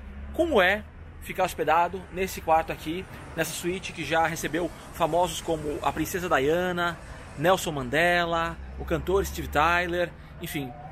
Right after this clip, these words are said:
as principais celebridades, é, do mundo que visitaram o Brasil, que visitaram o Rio de Janeiro, ficaram hospedadas aqui nessa suíte. Os hóspedes vip do hotel entram pela mesma porta, pela mesma porta giratória da entrada principal do hotel.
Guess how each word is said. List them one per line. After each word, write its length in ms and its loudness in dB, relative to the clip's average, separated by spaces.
as 120 -4
principais 340 -2
celebridades, 720 0
é, 280 4
do 100 0
mundo 320 0
que 140 -8
visitaram 420 2
o 20 -4
Brasil, 320 2
que 80 -6
visitaram 400 0
o 60 -2
Rio 80 0
de 60 -4
Janeiro, 360 2
ficaram 320 2
hospedadas 420 2
aqui 280 -2
nessa 240 -2
suíte. 320 -10
Os 280 0
hóspedes 440 -2
vip 280 -6
do 100 -4
hotel 440 0
entram 280 -6
pela 220 -2
mesma 340 -6
porta, 400 -2
pela 140 -6
mesma 220 -6
porta 260 -8
giratória 640 -2
da 100 -4
entrada 400 -2
principal 800 -4
do 120 -4
hotel. 360 -6